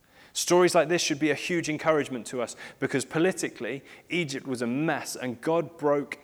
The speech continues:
in and he got his people out. I believe in a God who will use his power and the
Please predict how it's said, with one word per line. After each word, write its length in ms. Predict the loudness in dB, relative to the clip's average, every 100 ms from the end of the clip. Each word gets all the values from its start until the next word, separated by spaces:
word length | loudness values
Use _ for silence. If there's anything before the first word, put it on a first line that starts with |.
| -6
in 300 | -4 -4 -8 -20 _ _ _ _ _ _ _ _ _
and 120 | -6 -2
he 40 |
got 120 | 0
his 100 | 0
people 380 | -2 -4 -2 0
out. 320 | 0 -4 -10 -20 _ _ _ _ -4
I 80 | 2
believe 240 | 6 8
in 60 | 6
a 40 |
God 300 | 6 8 8
who 160 | 6 0
will 140 | 2
use 360 | 2 2 2 -2 -6 -6 2
his 160 | 2
power 480 | 2 4 6 6 2 -8 -6
and 120 | -2 0
the 160 | 0